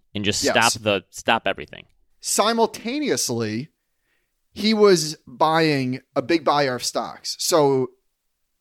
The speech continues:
Speaker 2: he probably has done phenomenally well for his investors this year.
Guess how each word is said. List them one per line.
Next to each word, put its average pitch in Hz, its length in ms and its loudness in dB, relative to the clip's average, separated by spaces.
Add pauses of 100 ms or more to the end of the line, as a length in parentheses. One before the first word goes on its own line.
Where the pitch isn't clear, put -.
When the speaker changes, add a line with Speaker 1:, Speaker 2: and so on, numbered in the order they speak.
(300)
Speaker 2:
he - 240 -4
probably 143 680 -4
has 139 220 -2
done 117 320 0
phenomenally 147 880 -4
well 117 240 -2
for 120 180 -10
his 113 120 -8
investors 110 440 -10
this - 160 -10
year. 62 240 -18